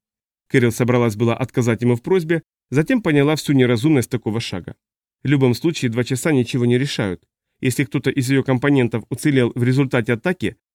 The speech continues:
краткое ожидание их не убьет. "Окей, я пока подежурю здесь".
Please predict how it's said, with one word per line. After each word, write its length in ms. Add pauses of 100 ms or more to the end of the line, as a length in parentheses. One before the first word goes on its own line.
(100)
краткое 380
ожидание 500
их 220
не 100
убьет. 360 (880)
"Окей, 380 (220)
я 120
пока 220
подежурю 440
здесь". 360